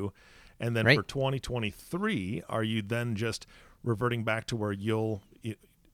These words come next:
Speaker 2: pay your tithe or offering monthly and then do a donor advised fund at the end of that year as well? So it's like one
Speaker 1: Yeah.
Speaker 2: year on, two years off?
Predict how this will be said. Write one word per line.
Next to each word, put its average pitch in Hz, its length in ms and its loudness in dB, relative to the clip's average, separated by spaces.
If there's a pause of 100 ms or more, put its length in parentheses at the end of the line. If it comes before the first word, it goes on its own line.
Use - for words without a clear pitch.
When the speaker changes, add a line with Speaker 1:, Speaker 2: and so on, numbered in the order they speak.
Speaker 2:
pay 117 420 -4
your 104 280 0
tithe 107 400 -2
or 101 160 0
offering 104 420 -2
monthly 127 500 0
and 113 140 -2
then 110 200 -2
do 113 220 0
a 104 60 0
donor 110 300 0
advised 104 340 -2
fund 107 140 -2
at 95 60 -4
the 110 120 -4
end 104 80 -2
of 95 80 -2
that 95 200 -4
year 110 120 -4
as 104 100 -4
well? 113 360 -4
So - 160 -4
it's - 100 -8
like 98 160 -2
one 113 200 2
Speaker 1:
Yeah. 117 100 8
Speaker 2:
year 113 160 2
on, 113 160 0
two 120 140 0
years 113 280 -2
off? 165 340 -6